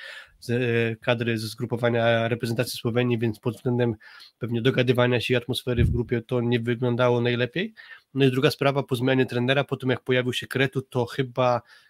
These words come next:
Klement Czebul bodajże, albo Gregor Ropret się chyba wypowiadał w słoweńskich mediach, mm, że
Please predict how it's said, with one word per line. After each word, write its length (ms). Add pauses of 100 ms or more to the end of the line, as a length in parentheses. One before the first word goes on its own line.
Klement 440
Czebul 360
bodajże, 540 (340)
albo 240
Gregor 360
Ropret 340
się 140
chyba 140
wypowiadał 460
w 60
słoweńskich 460
mediach, 420 (540)
mm, 280
że 300